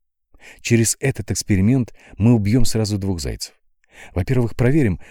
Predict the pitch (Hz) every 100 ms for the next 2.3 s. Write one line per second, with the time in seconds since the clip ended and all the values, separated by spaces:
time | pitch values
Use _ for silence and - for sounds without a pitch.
0 | - 135 117 117 107 123 120 113 90 78
1 | - 87 95 95 104 104 92 98 90 90
2 | 104 190